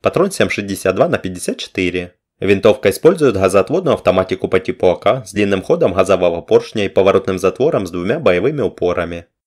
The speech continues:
Слева на ствольной коробке выполнена направляющая для установки кронштейна оптического прицела.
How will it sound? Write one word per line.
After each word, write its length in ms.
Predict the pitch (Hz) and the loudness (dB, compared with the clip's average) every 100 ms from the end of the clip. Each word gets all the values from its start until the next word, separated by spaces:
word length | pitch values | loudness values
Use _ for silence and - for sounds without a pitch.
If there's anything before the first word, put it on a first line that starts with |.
| _ - | _ -4
Слева 300 | 110 151 151 | 0 2 2
на 120 | 107 | 0
ствольной 360 | - 98 95 | 4 4 4
коробке 400 | - 95 95 - | 4 4 4 2
выполнена 540 | 95 95 95 92 92 90 | 0 4 2 4 2 0
направляющая 640 | 87 92 90 156 - 104 | 2 2 4 2 2 0
для 160 | 92 87 | 2 2
установки 440 | - 95 175 - | 2 0 0 -4
кронштейна 600 | - 95 92 - 95 87 | -2 -2 -2 2 2 2
оптического 580 | 85 160 - 302 - 95 | -4 -6 -10 -6 0 0
прицела. 720 | - 101 - 85 82 82 | 0 -6 -4 -4 -4 -8